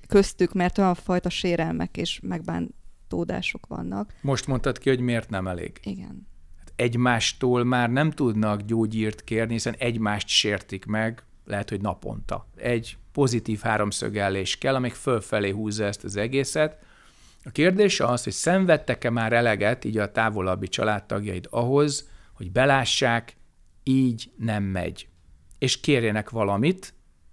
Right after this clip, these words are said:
Speaker 2: ami eddig még nem volt. Egy olyan, olyan szintű segítséget,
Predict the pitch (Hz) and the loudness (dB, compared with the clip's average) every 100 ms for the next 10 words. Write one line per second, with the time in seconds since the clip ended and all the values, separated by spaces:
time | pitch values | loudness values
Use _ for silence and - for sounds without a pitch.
0 | - 143 143 135 139 139 127 117 101 95 | -6 0 0 0 -2 -2 0 0 0 -2
1 | 95 85 85 - - _ _ - _ _ | -2 -2 -6 -12 -20 _ _ -20 _ _
2 | _ _ - - _ - - 131 131 113 | _ _ -20 -20 _ -12 -2 4 6 4
3 | 117 135 147 123 - 117 107 104 113 113 | 2 4 4 4 2 -2 -2 -2 -2 0
4 | 120 - 135 143 | -2 0 2 2